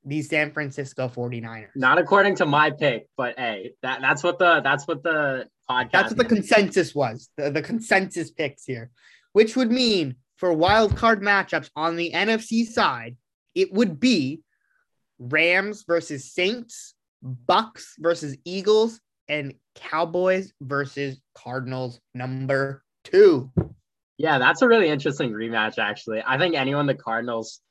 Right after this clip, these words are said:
Speaker 2: play has a, a pretty bad draw on wild card weekend 'cause the Cardinals can, as we saw in the first half of the season, they can be, like, one of the best teams in the N F L. I think they're a super exciting team. I don't think they are, but I think that's a pretty tough matchup, and I don't think the, the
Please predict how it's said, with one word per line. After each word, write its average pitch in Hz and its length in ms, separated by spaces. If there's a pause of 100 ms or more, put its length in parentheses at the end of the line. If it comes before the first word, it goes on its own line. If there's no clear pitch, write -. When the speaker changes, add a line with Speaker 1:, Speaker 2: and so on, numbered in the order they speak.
(280)
Speaker 2:
play 117 560
has 123 180
a, 113 360
a 120 80
pretty 135 240
bad 113 320
draw 110 360
on 110 120
wild 107 300
card 110 200
weekend 113 480
'cause 113 240 (360)
the 139 100
Cardinals 147 400
can, 143 600
as 127 180
we 139 80
saw 143 220
in 143 60
the 123 80
first 127 260
half 113 140
of 107 40
the 113 80
season, 117 300
they 110 140
can 117 320
be, 113 180
like, 107 160
one 110 180
of 110 80
the 101 60
best 104 260
teams 107 220
in 104 80
the 104 80
N 98 140
F 95 140
L. 117 300 (300)
I 113 80
think 117 160
they're 120 100
a 113 60
super 127 300
exciting 107 500
team. 107 420
I 117 120
don't 131 180
think 127 160
they 117 160
are, 113 420 (260)
but 113 200
I 110 100
think 113 200
that's 113 180
a 117 40
pretty 107 300
tough 104 280
matchup, 98 500
and 101 120
I 104 120
don't 104 180
think 104 180
the, 98 280
the 101 100